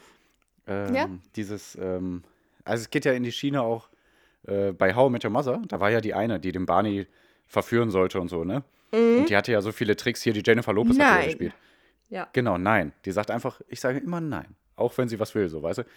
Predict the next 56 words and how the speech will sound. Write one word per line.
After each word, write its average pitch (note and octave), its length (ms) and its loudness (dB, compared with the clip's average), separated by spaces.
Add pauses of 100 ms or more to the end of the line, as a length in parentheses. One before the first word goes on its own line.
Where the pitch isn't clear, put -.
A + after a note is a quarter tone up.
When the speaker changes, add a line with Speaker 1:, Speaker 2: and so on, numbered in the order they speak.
(180)
Speaker 2:
So, G#2 140 -4
„Möchtest A2 320 -2
du A#2 60 0
einen F#2+ 100 -2
Kaffee?“ B2 300 -4 (220)
„Nein.“ E2 600 -4 (380)
Und G2+ 60 -8
dann F#2+ 100 -2
kam A2+ 200 4
der G#2+ 100 2
halt G#2+ 140 -2
mit G2 80 -4
einem F2 80 -6
Kaffee, A#2 260 0
mit G2 100 -6
einem F#2 100 -4
Moccacino, A2 460 -6
mit F#2+ 140 -6
einem F#2 100 -8
Tee, A#2 240 0
mit G2 120 -4
einem F2 120 -8
türkischen G#2+ 380 -6
Kaffee G#2+ 300 -4
oder G2 140 0
was F#2+ 140 -6
weiß G2 100 -4
ich G#2+ 160 -12
und F#2+ 80 -8
so G2 80 -6
was G2 100 -6
alles. G2 200 -10 (460)
Weil F2 120 -6
einfach F#2+ 180 -8
dieses F2+ 400 -14
Nein G2+ 440 -2
Speaker 1:
Mhm. A3 40 -2
Speaker 2:
so A3+ 120 -4
eine E2+ 140 -8
krasse G2+ 260 -8
Wirkung F#2+ 280 -6
hat. D2+ 140 -14
So C3+ 200 -6
wird F3 140 -4
es - 100 -14
auch - 160 -10
dann C3 140 -4
bei A#2+ 100 -2
dir B2+ 140 -6
sein. D#2+ 180 -10 (540)
Vielleicht G2+ 300 -2
wirst D3 120 -6
du C#3+ 40 -8
dadurch C3+ 340 -4
auch A#2+ 140 -12
Milliardärin. A2+ 500 -6